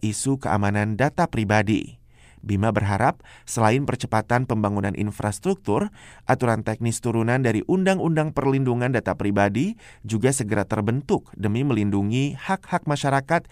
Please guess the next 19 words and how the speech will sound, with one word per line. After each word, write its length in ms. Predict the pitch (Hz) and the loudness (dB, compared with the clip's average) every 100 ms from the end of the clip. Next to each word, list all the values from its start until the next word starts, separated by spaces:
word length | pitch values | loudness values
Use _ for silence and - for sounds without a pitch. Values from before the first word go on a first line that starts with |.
| - - | -20 -6
akan 320 | - 113 131 139 | -2 0 2 0
keamanan 480 | 127 104 104 104 104 | 0 0 0 0 0
data 240 | 113 139 156 | 0 2 2
mereka 380 | 147 135 139 | 2 0 0
di 160 | 135 113 | 0 0
ranah 240 | 104 104 | 0 0
digital. 640 | 104 98 107 - 101 - - - - - - - | -2 -2 0 4 4 2 -4 -18 -20 -20 -12 -4
Tulus 320 | 98 117 139 | -2 0 -2
sepakat, 560 | 113 117 131 180 - - - - | -2 -2 2 2 0 -2 -20 -6
bahkan 480 | 107 104 98 117 131 | 2 2 2 0 2
mendorong 400 | 110 101 117 127 | 4 4 2 0
dibuatnya 480 | 98 101 92 113 | 2 2 2 -2
kanal 480 | 123 - 190 196 175 | -4 -2 0 2 2
khusus 480 | 135 139 196 196 - - - | 2 0 0 -2 -6 -16 -16
sebagai 480 | - 120 123 117 123 | -6 2 4 4 2
mekanisme 560 | 131 - 110 110 - 131 | 2 0 -2 -2 -2 -2
penyelesaian 640 | 117 104 98 110 107 110 | 0 -2 -2 0 0 0
sengketa 640 | 113 107 101 120 113 135 123 | -2 -4 -4 -4 0 0 0
digital 640 | 104 101 110 110 50 - | 0 0 4 4 4 -2